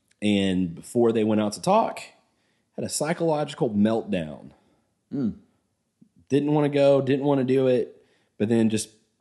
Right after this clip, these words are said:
Speaker 1: put the face on and went out and did it.
Speaker 2: Wow.
Speaker 1: You know, so it's almost kinda like, you know, there are people that we can idolize that we think they're one way, but they're really not genuine enough to re-, they're just a, a wolf in sheep's clothing.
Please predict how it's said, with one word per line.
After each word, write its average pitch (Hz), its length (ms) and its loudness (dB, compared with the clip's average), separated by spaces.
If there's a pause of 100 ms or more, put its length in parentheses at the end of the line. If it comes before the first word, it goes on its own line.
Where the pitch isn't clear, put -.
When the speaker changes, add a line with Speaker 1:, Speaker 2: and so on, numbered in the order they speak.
(120)
Speaker 1:
put 147 200 0
the 135 60 -8
face 151 300 0
on 160 240 0
and 110 120 -2
went 123 140 0
out 139 200 -2
and 113 100 0
did 110 120 2
it. 78 200 -10 (280)
Speaker 2:
Wow. 95 240 -4
Speaker 1:
You 113 80 2
know, 113 120 4
so 127 140 0
it's 120 100 0
almost 139 280 0
kinda 127 160 -2
like, 107 280 -2
you 113 80 -2
know, 95 120 -2
there 127 240 0
are 143 160 2
people 135 240 -2
that 101 80 0
we 107 140 0
can 101 140 -2
idolize 101 920 0 (440)
that 104 160 2
we 120 140 4
think 131 380 -2
they're 117 260 2
one 110 260 2
way, 139 220 0
but 117 100 -4
they're 104 100 0
really 131 200 2
not 98 160 -2
genuine 104 400 0
enough 90 320 -2
to - 100 -8
re-, 101 220 2
they're 110 160 0
just 117 180 -2
a, 101 220 0
a 98 80 -2
wolf 101 320 0
in 92 80 -4
sheep's - 240 -4
clothing. 92 400 -4